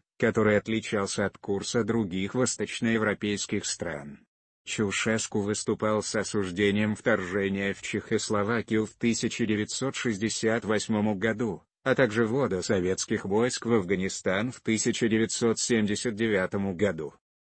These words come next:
Он не поддерживал советских обвинений в адрес Китая, сохранял хорошие отношения с Израилем, С Ш А и странами Западной Европы.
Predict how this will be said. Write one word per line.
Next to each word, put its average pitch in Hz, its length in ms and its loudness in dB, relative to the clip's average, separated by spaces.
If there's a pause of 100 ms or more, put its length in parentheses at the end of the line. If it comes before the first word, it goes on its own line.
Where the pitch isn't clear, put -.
(140)
Он 113 220 4
не 113 120 4
поддерживал 101 760 0
советских 92 720 -2
обвинений 101 720 0
в 98 100 -4
адрес 85 480 -6
Китая, 104 640 -4 (220)
сохранял 98 640 0
хорошие 104 580 0
отношения 85 720 -2
с - 140 -4
Израилем, 113 600 2 (200)
С 123 400 2
Ш 123 200 0
А 123 140 2
и 101 60 2
странами 101 560 0
Западной 101 520 0
Европы. 85 560 -6